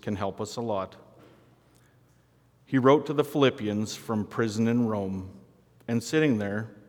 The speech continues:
Paul's coming death was very much in his thoughts. He even wrote in chapter one,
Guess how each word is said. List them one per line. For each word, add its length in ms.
Paul's 320
coming 540
death 400
was 200
very 280
much 400
in 160
his 280
thoughts. 580
He 140
even 240
wrote 260
in 80
chapter 420
one, 460